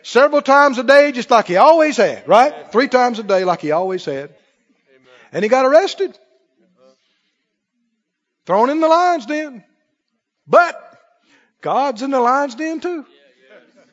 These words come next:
He just took the thing and turned it out to glorify God. And we teach our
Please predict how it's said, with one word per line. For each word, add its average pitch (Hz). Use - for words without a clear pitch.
He 196
just 185
took 214
the 185
thing 226
and 156
turned 214
it 202
out 226
to 147
glorify 226
God. 123
And 135
we 147
teach 180
our 156